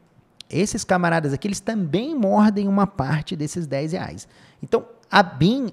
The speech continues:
ela tá nessa jogada muito parecida com as dos cartões de crédito, entendeu? É, é só pra vocês entenderem como que funciona esse arranjo todo aí de, de, de cartão, né? Quando você acha que você passou lá, você acha que o lojista levou aquilo ali, mas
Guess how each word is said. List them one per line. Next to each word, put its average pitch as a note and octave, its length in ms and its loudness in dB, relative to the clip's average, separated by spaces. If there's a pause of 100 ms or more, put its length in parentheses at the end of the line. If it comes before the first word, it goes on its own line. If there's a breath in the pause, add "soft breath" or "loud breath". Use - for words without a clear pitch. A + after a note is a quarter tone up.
(100)
ela F#3 180 2
tá F#3 260 0
nessa G#3+ 240 -4
jogada G3+ 540 -2
muito F#3+ 580 -4
parecida A3+ 640 -4
com A3 140 -8
as G3 160 -6
dos F#3+ 160 -10
cartões G#3 500 -4
de A#3+ 60 -10
crédito, A#2 520 -10
entendeu? A#2 360 -8 (680 soft breath)
É, C3 300 -6
é C#3 60 -6
só G3 120 -4
pra G3 120 -4
vocês G3+ 180 -2
entenderem F#3 540 0
como F3 240 2
que - 80 -20
funciona E3 420 -2
esse E3 160 -4
arranjo D3 500 2
todo C#3 300 -2
aí C3+ 160 0
de, B2+ 340 -12
de, A#2+ 320 -16 (200)
de A#2 220 -10
cartão, B2 520 -2
né? A2 100 -4
Quando C3 160 -10
você - 80 -8
acha D3+ 220 -4
que - 80 -20
você F3+ 120 -6
passou E3+ 420 -2
lá, F3 100 0
você F3+ 140 -6
acha F3+ 120 -4
que - 120 -20
o G3+ 60 -6
lojista F3+ 400 -4
levou G3 340 0
aquilo A3+ 180 -2
ali, D#3 180 -2
mas D3 260 -4